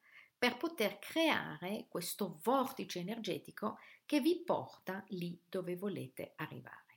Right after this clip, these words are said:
Vi ringrazio e, eh, per ora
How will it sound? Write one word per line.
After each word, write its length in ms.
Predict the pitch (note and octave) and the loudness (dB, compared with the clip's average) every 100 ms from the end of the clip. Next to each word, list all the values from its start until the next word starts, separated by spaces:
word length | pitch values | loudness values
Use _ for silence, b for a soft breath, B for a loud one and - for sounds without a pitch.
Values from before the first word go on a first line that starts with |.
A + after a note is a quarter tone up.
| _ _ _ _ B B B B B | _ _ _ _ B B B B B
Vi 180 | E3+ G#3 | 0 0
ringrazio 960 | G3+ F#3 F3+ F3+ G3 G#3 - A4 C5+ - _ | 0 -4 -2 0 0 -2 -2 -4 -6 -12 _
e, 480 | C4 C4+ D4+ - _ | 4 4 2 -2 _
eh, 1080 | F#3+ F3 E3+ E3 D#3+ D#3+ D#3+ D#3+ D#3 D#3 - | -4 -2 -4 -4 -6 -6 -6 -4 -4 -6 -2
per 200 | E4+ C4 | 0 0
ora 360 | - E3+ B3+ | -2 0 0